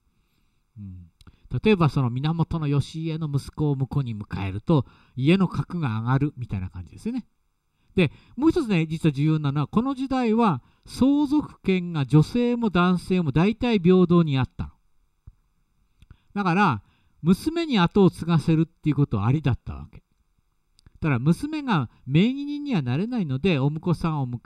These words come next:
えて、お婿さんを名義人にして、えー、娘のところに土地を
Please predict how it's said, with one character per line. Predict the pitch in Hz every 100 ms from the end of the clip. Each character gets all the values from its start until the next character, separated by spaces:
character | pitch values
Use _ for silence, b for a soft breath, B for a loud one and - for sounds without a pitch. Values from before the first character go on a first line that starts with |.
| 131
え | 143
て、 | 127
お |
婿 | 123 131 156
さ | -
ん | 160 147
を |
名 | 123 123
義 | 127
人 | 135 135 135
に | 120
し | -
て、 | 196 180 b b b b -
え | 139 139 135 135 131
ー、 |
娘 | 131 131 - 139
の | 131
と | 127
こ | 131 214
ろ | 285
に |
土 | - 147
地 | - 135
を | 117